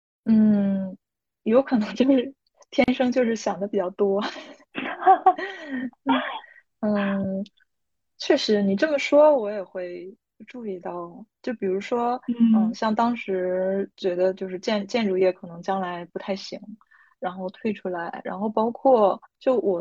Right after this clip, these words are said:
Speaker 1: 做自媒体，在从那种传统的，呃，做自媒体，然后做广告的挣钱方式，然后转到 to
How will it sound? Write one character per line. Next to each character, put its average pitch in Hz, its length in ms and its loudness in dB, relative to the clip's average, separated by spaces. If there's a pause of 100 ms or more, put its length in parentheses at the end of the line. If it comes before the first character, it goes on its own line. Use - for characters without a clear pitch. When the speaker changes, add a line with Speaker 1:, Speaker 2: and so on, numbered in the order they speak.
(140)
Speaker 1:
做 277 160 2
自 277 140 -8
媒 240 160 0
体， - 160 -6
在 214 440 2
从 202 120 0
那 254 80 4
种 208 120 4
传 190 240 -2
统 240 220 0
的， 165 300 -6 (340)
呃， - 80 -8
做 233 140 -2
自 233 100 2
媒 226 160 6
体， 214 100 2
然 175 140 2
后 196 80 -4
做 254 100 -2
广 175 160 2
告 277 200 4
的 208 80 -4
挣 196 180 -16
钱 175 160 -20
方 175 220 -20
式， 170 320 -10
然 180 100 -14
后 214 100 -10
转 190 220 -8
到 185 140 -2
to - 100 -16